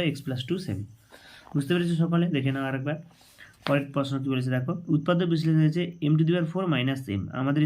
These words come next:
স্কুলে এই প্রশ্নটা গত বছর আমি দিয়েছিলাম, m to the power four minus m, একটা সহজ উৎপাদক বিশ্লেষণ, একদম সোজা। দেখো, এখান থেকে m একটা কমন নেবে, তাহলে m কমন নিলে কি এম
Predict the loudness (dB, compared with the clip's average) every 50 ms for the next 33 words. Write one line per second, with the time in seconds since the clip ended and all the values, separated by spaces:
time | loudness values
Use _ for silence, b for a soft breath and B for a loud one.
0 | 0 0 0 0 2 2 2 2 -2 B B B B B B 2 2 2 4 2
1 | 2 2 2 2 2 0 0 0 0 0 0 -2 -2 0 0 -2 0 2 2 2
2 | 2 2 0 -2 -2 -2 -2 -4 -4 -2 0 0 2 2 2 2 0 -2 -2 -4
3 | -2 -2 0 0 0 0 0 -2 -2 -2 -2 -2 -2 -2 -2 -2 0 0 0 -2
4 | -4 B B B B _ -6 -2 0 2 2 2 2 0 -2 -2 0 0 0 2
5 | 2 0 0 -2 -2 -4 -4 -4 -4 -4 -6 -6 -6 -4 -2 -2 -2 -4 -4 -4
6 | -4 -2 -2 -2 -2 -2 -2 -4 -6 -8 -10 B B B B B B B B -4
7 | 0 4 4 6 6 4 4 2 2 4 4 6 6 4 2 0 -2 -4 -4 -2
8 | 0 0 0 0 0 -2 -2 -2 -4 -6 -8 -10 _ _ _ -6 -4 -2 -2 -2
9 | -2 0 0 2 2 0 0 -2 -2 0 2 2 2 2 2 2 2 2 2